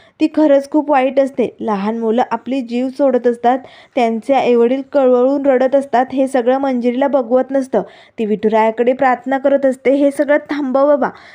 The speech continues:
तेवढ्यात आता रुजिदा येते आणि म्हणू लागते, "मंजिरी, अगं काय झालं? हॉस्पिटलमध्ये काय होतं हे सगळं?"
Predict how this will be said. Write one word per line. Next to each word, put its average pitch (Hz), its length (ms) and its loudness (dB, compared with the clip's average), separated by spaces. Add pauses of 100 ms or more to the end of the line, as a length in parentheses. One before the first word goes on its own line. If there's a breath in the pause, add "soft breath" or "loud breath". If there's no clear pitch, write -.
(120)
तेवढ्यात 208 280 0 (120)
आता 254 240 0
रुजिदा 269 420 0
येते 294 360 -2
आणि 247 220 -6
म्हणू 294 140 0
लागते, 294 240 -2
"मंजिरी, 254 520 -2 (320 soft breath)
अगं 254 200 -6
काय 277 300 0
झालं? 254 420 -2
हॉस्पिटलमध्ये 285 720 -2
काय 311 280 0
होतं 339 220 0
हे 311 120 2
सगळं?" 233 300 0